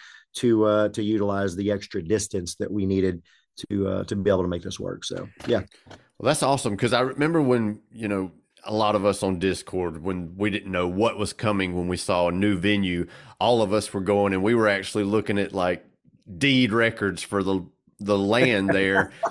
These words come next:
Speaker 2: And, and that's when I saw, well, you know, you've got a trail here that's public, and then you have, you know, the Johnson Farm where,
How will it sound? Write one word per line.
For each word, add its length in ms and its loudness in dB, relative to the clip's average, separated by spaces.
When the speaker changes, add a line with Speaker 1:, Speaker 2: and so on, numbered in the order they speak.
Speaker 2:
And, 300 0
and 320 0
that's 300 0
when 100 2
I 60 2
saw, 400 2
well, 280 4
you 160 0
know, 120 2
you've 240 -2
got 260 4
a 60 4
trail 420 4
here 340 4
that's 160 -2
public, 520 2
and 120 0
then 140 0
you 120 0
have, 380 0
you 140 -2
know, 160 0
the 80 -4
Johnson 420 -4
Farm 400 2
where, 140 -4